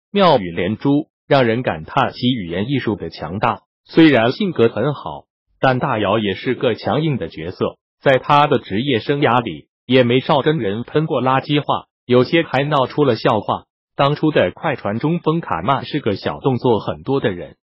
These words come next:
在跟大姚的对位中，依靠正常防守，他很难限制住如日中天的姚明。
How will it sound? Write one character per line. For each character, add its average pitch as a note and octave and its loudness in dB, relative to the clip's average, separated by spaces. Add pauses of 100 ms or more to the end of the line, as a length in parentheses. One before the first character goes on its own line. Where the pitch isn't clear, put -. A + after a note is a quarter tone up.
(120)
在 D#3 4
跟 F3 4
大 D#3 2
姚 A2 2
的 B2 -2
对 A#2+ 0
位 G#2+ -2
中， A2 -2 (180)
依 F3 -2
靠 C3+ 0
正 D3 -2
常 A#2 -4
防 D3+ 0
守， F2 -6
他 - 0
很 F#2+ -4
难 F#2+ -2
限 B2+ 0
制 A#2+ -2
住 G#2+ 0
如 B2 0
日 C#3+ 0
中 C#3 -2
天 C#3+ -4
的 A#2+ 0
姚 F2+ -2
明。 E2+ -8